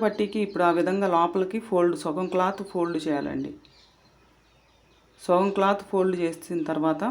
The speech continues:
మనం, నేనేం చేశా అంటే ఇప్పుడు చిన్నదే క్లాత్ అలా మ-, ముందుగానే మడత పెట్టాను అనమాట నేను, కుట్టే పని లేకుండా తొందరగా ఫాస్ట్ కావడానికి. చూడండి, లైట్గా నేను ఫోల్డ్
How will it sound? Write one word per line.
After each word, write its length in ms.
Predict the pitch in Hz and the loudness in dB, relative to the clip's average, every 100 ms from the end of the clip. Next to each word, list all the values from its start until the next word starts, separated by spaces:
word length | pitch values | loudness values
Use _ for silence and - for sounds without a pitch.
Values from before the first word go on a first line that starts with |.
| 254 | 0
మనం, 200 | 185 262 302 - - - - | 2 2 0 -4 -20 -10 0
నేనేం 280 | 190 208 226 | 4 6 4
చేశా 200 | 214 214 196 | 2 0 0
అంటే 140 | 196 240 | 0 -2
ఇప్పుడు 180 | 208 - | -4 -2
చిన్నదే 420 | 214 214 233 220 185 - | 2 4 4 4 2 -2
క్లాత్ 400 | 185 185 196 202 294 - - _ _ _ _ - | -2 0 0 2 0 0 -8 _ _ _ _ 0
అలా 180 | 175 185 185 | 4 6 6
మ-, 200 | 180 180 | 4 2
ముందుగానే 380 | 190 214 233 240 220 | 2 4 4 2 2
మడత 180 | 180 190 | 0 0
పెట్టాను 260 | 175 170 143 | -2 0 0
అనమాట 280 | 143 139 139 147 | 0 -2 0 2
నేను, 180 | 143 143 - - | 2 0 -6 -8
కుట్టే 220 | 151 180 175 | 0 2 4
పని 140 | 160 | 4
లేకుండా 240 | 147 143 147 | 2 2 0
తొందరగా 300 | 143 147 160 156 | 4 4 4 0
ఫాస్ట్ 260 | 151 147 151 | -2 -2 -2
కావడానికి. 340 | 139 131 131 131 | -2 -2 -4 -4
చూడండి, 260 | 147 151 175 | -2 0 0
లైట్గా 340 | 156 160 180 180 | 0 0 0 2
నేను 140 | 151 151 | 2 0
ఫోల్డ్ 240 | 165 170 | 0 -2